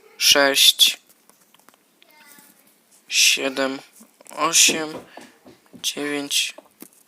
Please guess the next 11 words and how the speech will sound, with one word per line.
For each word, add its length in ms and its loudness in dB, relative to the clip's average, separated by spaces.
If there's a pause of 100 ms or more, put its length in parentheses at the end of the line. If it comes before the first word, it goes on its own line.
(260)
Dziesięć. 560 -4 (1400)
Dziesięć 480 -4
żelaza 320 0
mamy. 280 -4 (1120)
Na 300 -4
start? 680 0 (1400)
To 100 -20
już 120 -16
w 60 -8
sumie 360 -8
dobrze. 440 -10